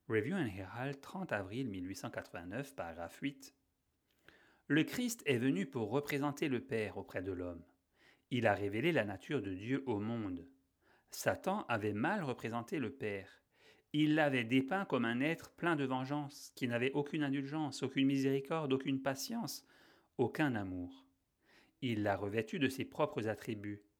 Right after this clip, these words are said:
Mais le Christ est venu et a pris sur lui l'humanité,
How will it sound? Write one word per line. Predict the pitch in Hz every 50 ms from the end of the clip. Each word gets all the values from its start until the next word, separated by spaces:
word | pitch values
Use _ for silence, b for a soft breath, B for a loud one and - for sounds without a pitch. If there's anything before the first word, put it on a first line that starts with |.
| b b b b b b b -
Mais | 117 117 117
le | 113 110
Christ | 107 - - 180 180 170 - - - -
est | - 113 104
venu | 101 104 104 107 120 147 165 - - -
et | 120 131
a | 110 104
pris | - - - 214 180
sur | - - 131 117
lui | 117 131 156 151
l'humanité, | 113 117 120 123 120 117 113 113 110 - - 101 90 -